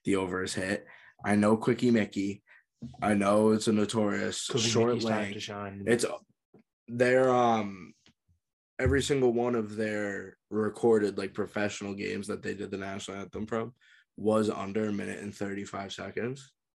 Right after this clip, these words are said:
Speaker 1: which is what, what the, what the time is at. But it's the Super Bowl.
Speaker 2: Yeah, that's, that's very true.
Speaker 1: It's the Super Bowl.
Speaker 2: You never know. Quickie Mickey could be excited for the
Speaker 1: This
Speaker 2: game
Speaker 1: is,
Speaker 2: later on.
Speaker 1: this is actually the hardest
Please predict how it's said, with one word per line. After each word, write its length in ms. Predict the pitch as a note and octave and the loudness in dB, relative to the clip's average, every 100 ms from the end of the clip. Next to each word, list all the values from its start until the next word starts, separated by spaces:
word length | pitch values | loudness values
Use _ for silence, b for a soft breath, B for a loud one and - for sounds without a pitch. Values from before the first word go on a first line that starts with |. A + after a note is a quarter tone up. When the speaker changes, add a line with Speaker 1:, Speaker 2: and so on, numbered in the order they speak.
| _ _ - | _ _ -4
Speaker 1:
which 200 | G#2+ G#2+ | -2 -2
is 140 | F#2+ | -4
what, 300 | G2 G2 - | -6 -10 -10
what 180 | G2+ F#2+ | -10 -10
the, 460 | F#2+ G2 F#2+ F#2+ - - | -10 -10 -12 -14 -16 -18
what 180 | - G2 | -14 -12
the 120 | - | -10
time 340 | F#2 - F#2+ G2 | -10 -8 -8 -8
is 80 | F#2+ | -8
at. 380 | F#2+ G2 A2+ - b b b - | -6 -4 -4 -6 b b b -16
But 460 | G#2+ B2 G#2+ F#2+ - _ _ _ _ _ _ _ _ _ _ | 0 4 4 2 -4 _ _ _ _ _ _ _ _ _ _
it's 260 | - G#2 - | -4 -2 -2
the 120 | F#2+ | -2
Super 420 | - - A#2 F2 | 0 2 0 -2
Bowl. 220 | C#2+ - - _ _ _ _ _ _ _ _ _ _ | -8 -14 -20 _ _ _ _ _ _ _ _ _ _
Speaker 2:
Yeah, 300 | - G#2+ F#2 F#2+ _ _ _ _ _ | -8 -6 -6 -10 _ _ _ _ _
that's, 340 | A2+ G#2+ - - | -10 -8 -10 -12
that's 160 | - A2 | -8 -6
very 180 | G#2+ F#2+ | -6 -8
true. 300 | - G2 F2+ | -8 -10 -2
Speaker 1:
It's 220 | G#2+ G#2 - | 2 2 2
the 120 | G2+ | 0
Super 400 | - B2+ A2 F2+ | 2 2 2 -2
Bowl. 300 | - - - - _ - | -4 -8 -10 -20 _ -8
Speaker 2:
You 60 | A2 | -2
never 180 | B2+ A2 | -2 -2
know. 240 | G#2 F#2 _ _ _ | -4 -6 _ _ _
Quickie 300 | - B2 - | -4 -4 -2
Mickey 220 | C#3 C#3 B2+ | -2 0 0
could 140 | A2 | 0
be 80 | A2 | -2
excited 320 | G#2+ G#2 G2+ | -2 -4 -2
for 40 | |
the 80 | C3+ | 6
Speaker 1:
This 180 | D3 D3+ | 8 10
Speaker 2:
game 80 | G#3+ | 8
Speaker 1:
is, 160 | A3+ G3 | 8 6
Speaker 2:
later 80 | C3+ | 6
on. 60 | |
Speaker 1:
this 180 | C#3 F3 | 6 6
is 120 | C4 | 6
actually 340 | B3 F#3+ F#3+ G3+ | 6 6 6 4
the 100 | D#3+ | 4
hardest 840 | B2 - D3+ D3+ E3 F#3+ G#3+ - | 2 0 4 4 4 4 2 -4